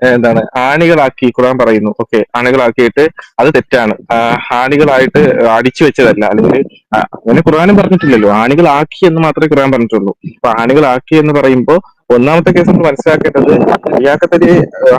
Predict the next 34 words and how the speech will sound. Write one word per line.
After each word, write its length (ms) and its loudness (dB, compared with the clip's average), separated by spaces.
ആണി 260 0
എന്ന് 160 2
ചിന്തിച്ചിട്ട് 580 -2
നേരെ 220 2
എടുത്ത് 300 2
ആണി 200 2
അടിച്ചു 240 -2
വെക്കുന്ന 280 2
പോലെ 220 2
ചിന്തിച്ചു 300 -2
പോകുന്നത് 320 2
നമ്മുടെ 200 0
കുറ്റമല്ലല്ലോ. 560 0
അപ്പം 160 -6
ഖുർആൻ 480 0
എന്താണോ 400 2
പറഞ്ഞത് 240 2
അത് 120 2
മാത്രമാണ് 520 2
എടുക്കാനുള്ളത്, 440 -2
അല്ലാതെ 200 2
ലിയാഖത്ത് 320 2
അലിയുടെ 220 4
ഒരു 80 0
തോട്ട് 220 0
പ്രോസസ്സിലൂടെ 460 0
കൊണ്ടുപോയിട്ട് 380 2
കാര്യമില്ല. 300 2
അപ്പം 420 -8
ഖു-, 100 0
ഖുർആൻ 400 2
പറഞ്ഞ 220 0
പോലെ, 220 2
ഏ, 320 2